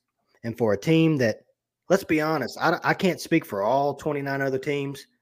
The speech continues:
but you know, how, how old, how old did it get writing all these reports about another player injured, another player injured, another player injured? What do you know? Another player injured.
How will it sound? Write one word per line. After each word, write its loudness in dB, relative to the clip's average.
but -4
you 4
know, 2
how, 6
how 6
old, 10
how 4
old 12
did 4
it -2
get -2
writing 2
all 4
these 4
reports 2
about -4
another 2
player 2
injured, -8
another 2
player 4
injured, -6
another 6
player 2
injured? -10
What 8
do 8
you 8
know? 12
Another 6
player 6
injured. -6